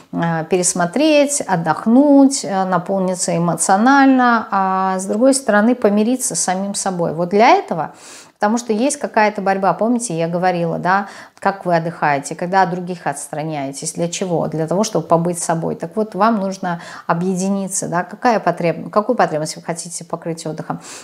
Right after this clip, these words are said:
Единение с собой, да. То есть прийти к самому себе, помириться с самим собой. Вот для того, чтобы потом пойти, э, в развитие. То есть здесь вы как будто бы свои частички собираете воедино, да, чтобы потом,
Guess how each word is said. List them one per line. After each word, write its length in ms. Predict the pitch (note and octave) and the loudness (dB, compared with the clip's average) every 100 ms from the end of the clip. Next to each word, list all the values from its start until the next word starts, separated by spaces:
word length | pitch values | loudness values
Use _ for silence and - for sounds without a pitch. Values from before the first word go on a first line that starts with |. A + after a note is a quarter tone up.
| - | -6
Единение 760 | F3+ G3 G#3 A3 G#3+ F3 D#3 | 0 2 4 4 4 2 0
с 80 | D#3 | 0
собой, 460 | - G3 F#3+ F3+ D#3 | 2 2 2 0 0
да. 260 | D#3+ F#3 G#3 - - | -2 -4 -8 -10 -2
То 80 | |
есть 160 | F3+ - | -2 4
прийти 340 | A#3+ A3 - | 4 4 2
к 60 | F#4+ | 2
самому 380 | - A3 A3+ B3+ | 2 4 4 2
себе, 500 | - G#3 G3 E3 E3+ - - _ | 0 -4 -4 -6 -8 -18 -20 _
помириться 640 | G#3+ A3 A#3 D4+ F4+ - - | 2 6 6 6 4 2 2
с 60 | |
самим 360 | - G3+ A#3+ C4 | 2 2 4 2
собой. 640 | - A3 G3 F#3 D#3 - F#3+ | 2 0 0 -2 -4 -6 -6
Вот 160 | G3 | -2
для 160 | G3+ G#3 | 2 2
того, 240 | G#3 A#3 | 2 0
чтобы 280 | B3+ G#3 F#3 | -2 -2 -2
потом 360 | F3+ F3+ B3 C4+ | 0 0 2 2
пойти, 540 | A3 E3+ - A#3 A#3 | 2 0 -2 -4 -4
э, 400 | - E3+ E3+ D#3+ | -4 -4 -2 -2
в 100 | D#3+ | -2
развитие. 600 | F3 F#3 F#3 F#3 E3+ D#3+ E3+ - - | -4 -4 -4 -6 -6 -8 -10 -14 -4
То 80 | A3+ | 2
есть 140 | A3 | 4
здесь 240 | G#3+ C4+ B3+ | 4 4 2
вы 80 | |
как 160 | A#3+ A#3+ | 2 2
будто 180 | B3+ B3+ | 2 2
бы 140 | A#3 | 0
свои 260 | A#3+ A#3+ A#3+ | 2 2 2
частички 640 | B3 B3+ - A#3 - - | 0 -4 -2 -6 -6 -8
собираете 720 | E3 - G3+ C#4+ A4 D#4+ - | -6 -4 2 2 2 0 -2
воедино, 600 | F#3 F#3 G3 F#3+ G3+ E3 | -2 -2 -2 -2 -4 -4
да, 220 | E3+ C4+ D#4+ | -2 -2 -2
чтобы 320 | - G3 F#3+ | -4 0 0
потом, 380 | - - D4 | 0 0 0